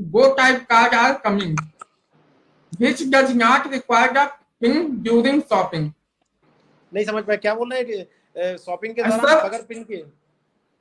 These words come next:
Speaker 1: बगैर pin के, इनको type एंड गो type के card बोला जाता है, टैप and go।
Speaker 2: तो जिनमें,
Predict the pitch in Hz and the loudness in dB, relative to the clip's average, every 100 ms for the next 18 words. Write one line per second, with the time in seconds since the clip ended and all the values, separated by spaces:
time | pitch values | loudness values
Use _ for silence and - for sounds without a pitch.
0 | 196 175 226 262 294 294 254 226 190 220 | -4 4 6 8 6 6 2 0 -2 0
1 | 254 254 302 - 262 311 311 302 320 302 | 0 2 -2 2 4 4 4 0 0 -6
2 | 220 - 190 165 294 294 254 247 254 240 | -8 -12 -6 2 2 4 2 2 0 4
3 | 233 233 214 202 190 165 156 170 180 208 | 4 4 0 0 2 0 -2 -6 -4 2
4 | 226 294 302 - - 254 269 247 165 196 | 4 4 2 -6 -2 0 0 -2 0 -2
5 | 151 - _ _ _ _ _ _ _ _ | -2 -8 _ _ _ _ _ _ _ _
6 | 139 139 120 _ _ _ _ _ _ _ | _ _ _ _ _ _ _ _ _ _
7 | _ _ _ _ _ _ _ - 208 165 | _ _ _ _ _ _ _ -16 -16 -12
8 | 185 226 | -8 -6